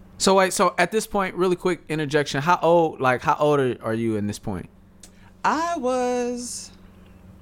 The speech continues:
Speaker 2: like, twenty-five, maybe. Like, I was fresh out of, I had just come out of a relationship. And this is, like, the next
Speaker 1: Okay,
Speaker 2: person.
Speaker 1: n-, only reason I'm asking that,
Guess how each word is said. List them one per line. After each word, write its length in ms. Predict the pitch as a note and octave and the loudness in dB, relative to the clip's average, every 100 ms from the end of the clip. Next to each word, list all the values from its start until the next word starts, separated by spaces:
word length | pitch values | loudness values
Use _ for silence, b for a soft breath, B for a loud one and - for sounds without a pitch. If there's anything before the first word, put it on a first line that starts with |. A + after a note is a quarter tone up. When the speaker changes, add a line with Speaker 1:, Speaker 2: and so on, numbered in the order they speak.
| - - - - - - - - - - - - - - - - | -20 -20 -20 -20 -20 -20 -20 -20 -20 -20 -20 -20 -20 -20 -20 -16
Speaker 2:
like, 140 | - | -14
twenty-five, 800 | - G3+ E3+ - - G#2 C#4+ D#4 | -10 -8 -8 -6 -4 -2 -2 0
maybe. 220 | D4+ D#4 | 0 4
Like, 140 | C4 A3+ | 2 4
I 80 | B3 | 2
was 140 | A3 | 2
fresh 240 | - G#3 G#3 | 0 0 2
out 160 | F#3+ | 2
of, 180 | F#3 E3+ D#3+ | 2 0 2
I 80 | G3+ | 2
had 80 | |
just 160 | F3+ F3+ | 2 -4
come 140 | F3+ | -6
out 100 | E3 | -4
of 40 | D#3+ | -4
a 20 | |
relationship. 640 | D3 D3+ D3+ C3+ B2+ G2 - B B B - | -4 -6 -6 -10 -10 -10 -14 B B B -10
And 80 | D3 | -6
this 100 | D3+ | -4
is, 80 | D3+ | -4
like, 160 | D3+ | -6
the 80 | D3 | -2
next 140 | D3 E3 | 2 2
Speaker 1:
Okay, 160 | F#3 E3+ | 4 0
Speaker 2:
person. 180 | D#3+ F3 | 0 0
Speaker 1:
n-, 80 | D3+ | 2
only 200 | G3 G#3+ | 4 4
reason 220 | A3 F#3+ | 4 4
I'm 120 | F3+ | 4
asking 320 | F#3 F3+ F3 | 4 2 -2
that, 260 | D#3 D3+ | -2 -2